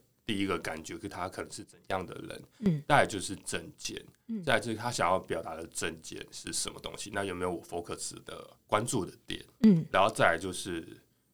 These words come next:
Speaker 1: 呃，他们的临场反应。
Speaker 2: 嗯。
Speaker 1: 因为其实我会一直看政见发表会跟国际采访的，其实我会想要看他们面对一些比较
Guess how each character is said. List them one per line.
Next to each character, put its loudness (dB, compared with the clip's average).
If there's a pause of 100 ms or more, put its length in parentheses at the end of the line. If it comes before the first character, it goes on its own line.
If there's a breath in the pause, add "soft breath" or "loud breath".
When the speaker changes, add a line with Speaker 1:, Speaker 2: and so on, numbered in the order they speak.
(220)
Speaker 1:
呃， -6
他 -2
们 -4
的 -4
临 -8
场 -10
反 -10
应。 -14 (200)
Speaker 2:
嗯。 -4
Speaker 1:
因 -8
为 2
其 -4
实 -2
我 -2
会 4
一 -2
直 -2
看 -4
政 -2
见 -2
发 0
表 0
会 -6
跟 -8
国 -10
际 -12
采 -2
访 -4
的， -18
其 -12
实 4
我 2
会 2
想 0
要 0
看 -4
他 -4
们 -4
面 -4
对 0
一 -6
些 -2
比 -6
较 4